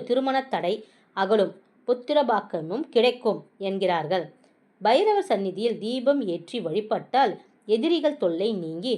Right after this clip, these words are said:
வளமான வாழ்க்கை அமையும் என்பது நம்பிக்கையாக உள்ளது. பிரதி மாதந்தோறும் பிரதோஷம் உற்சவம்,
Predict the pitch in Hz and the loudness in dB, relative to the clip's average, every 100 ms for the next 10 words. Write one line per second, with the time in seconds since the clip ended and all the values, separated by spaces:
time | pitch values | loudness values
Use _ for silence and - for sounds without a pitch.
0 | - 165 185 196 202 277 220 170 165 220 | -4 -6 -4 -4 -2 -2 0 -2 -2 -2
1 | 220 180 180 208 208 165 143 214 262 190 | -4 -6 -6 -4 -4 -6 -6 -4 -2 -2
2 | 208 220 285 247 - 277 254 240 214 - | -2 -2 -2 -2 2 2 4 2 2 -2
3 | _ _ _ _ _ _ - 233 240 330 | _ _ _ _ _ _ 0 2 4 4
4 | 277 240 240 208 170 185 226 185 175 208 | 4 4 4 2 2 2 0 -2 -2 0
5 | 185 175 220 - _ _ - 196 - 180 | 0 -4 -6 -10 _ _ -10 -8 -2 0
6 | 175 | 0